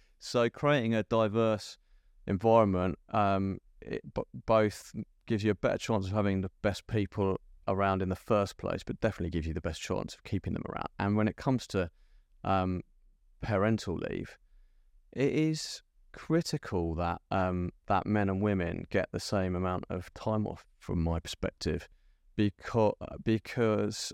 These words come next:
um, because these are important moments in people's lives, and it's, and, uh, sadly, it's a competitive advantage at the moment. So it's an, it,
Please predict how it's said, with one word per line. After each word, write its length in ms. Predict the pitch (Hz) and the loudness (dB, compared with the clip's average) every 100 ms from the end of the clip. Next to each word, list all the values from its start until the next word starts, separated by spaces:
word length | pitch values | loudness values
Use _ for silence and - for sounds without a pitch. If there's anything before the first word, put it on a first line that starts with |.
| - | -2
um, 500 | 107 104 104 104 104 _ - - _ _ _ _ - - | 0 0 0 -2 -6 _ -20 -20 _ _ _ _ -20 -2
because 880 | 113 110 - - 123 117 110 - - - | 0 0 -2 -2 2 4 2 -4 -8 2
these 260 | 127 120 | 2 4
are 80 | 120 | 4
important 420 | 120 - 147 107 | 2 0 -2 2
moments 360 | 107 120 110 - | 2 2 0 -4
in 80 | 92 | -2
people's 360 | 101 90 90 | -2 -2 -2
lives, 480 | 107 110 87 - - - | 2 2 0 -6 -8 -4
and 180 | 113 | -2
it's, 160 | 113 - - | -2 -4 -2
and, 240 | 120 113 | 0 0
uh, 100 | 110 | -2
sadly, 420 | - 156 156 95 | 0 0 2 0
it's 140 | - - | -2 -4
a 40 | |
competitive 540 | 110 - 127 - 107 | -6 -2 -4 -2 -4
advantage 460 | 98 117 135 131 - | 0 0 0 -2 -4
at 80 | - | -4
the 80 | - | -4
moment. 320 | 98 - - | -4 -6 -2
So 80 | 120 | -2
it's 120 | 120 | 0
an, 120 | 120 | -2
it, 140 | - | -2